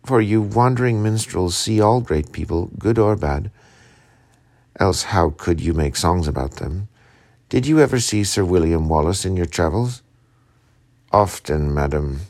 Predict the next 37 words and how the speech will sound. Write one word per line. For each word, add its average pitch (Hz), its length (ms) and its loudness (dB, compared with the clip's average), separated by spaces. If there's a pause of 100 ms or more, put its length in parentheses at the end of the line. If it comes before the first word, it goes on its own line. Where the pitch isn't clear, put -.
(1500)
"Pray 151 180 6
tell 131 280 2
me 104 220 0 (200)
what 151 240 2
he 127 220 2
is 104 240 0
like. 85 340 -2 (560)
You 117 140 -2
probably 113 580 2
will 104 220 2 (100)
be 95 140 0 (140)
unprejudiced, 80 760 -2 (500)
and - 140 -6
that 110 140 4
is 113 160 0
what 104 120 0
I 90 100 0
can 95 180 -4
hardly 98 440 2
expect - 480 -2
in 90 200 -4
this 101 240 -2
case 82 340 -4
from 92 260 -6
any 101 240 0
of 87 140 -2
these 104 240 0
brave 76 380 -2
lords." 80 420 0 (1300)
Wishing 131 360 0
to 113 140 2
avoid 92 460 4
further 95 320 0
questioning 78 580 -4
on 73 220 -2
this 73 160 -2
subject, 78 560 -4